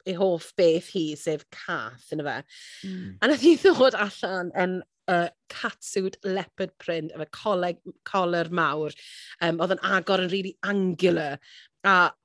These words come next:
Speaker 1: yy, top hood, a top hooded D fel Cath gyda'r clustiau amazing na. Yym, a yr exposed black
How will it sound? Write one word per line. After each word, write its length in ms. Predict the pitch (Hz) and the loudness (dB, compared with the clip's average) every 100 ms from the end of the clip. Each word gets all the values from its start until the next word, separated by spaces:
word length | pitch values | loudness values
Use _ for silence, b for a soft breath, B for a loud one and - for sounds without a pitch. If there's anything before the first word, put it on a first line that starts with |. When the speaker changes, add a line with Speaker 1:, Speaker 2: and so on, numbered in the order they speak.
| _ _ - | _ _ 0
Speaker 1:
yy, 320 | 190 175 170 - | 2 4 0 -4
top 360 | - 233 - | -4 -4 -2
hood, 280 | - 196 - 160 _ _ _ _ _ - | 2 2 2 -18 _ _ _ _ _ -12
a 60 | 185 | -10
top 320 | - 254 - | 0 0 2
hooded 360 | 247 208 202 170 | 2 4 2 0
D 440 | 202 190 180 165 B B B | -4 -2 -2 -4 B B B
fel 200 | - 180 - | -2 -2 -2
Cath 480 | - 208 170 170 | -4 -2 -2 -6
gyda'r 240 | - 160 156 | -8 -10 -10
clustiau 800 | - - 220 - - - 196 170 | -14 -6 -6 -6 -10 -4 -2 0
amazing 540 | 175 165 156 160 160 | 0 -2 -2 -4 -6
na. 160 | 139 156 B B B B - | -6 -10 B B B B 0
Yym, 480 | 180 170 165 160 160 - | 4 4 2 -2 -6 -2
a 100 | 175 160 160 | 0 2 0
yr 100 | 151 | -2
exposed 640 | 190 - - 226 214 202 - | -4 -2 4 6 6 4 0
black 380 | 214 202 - | 2 2 0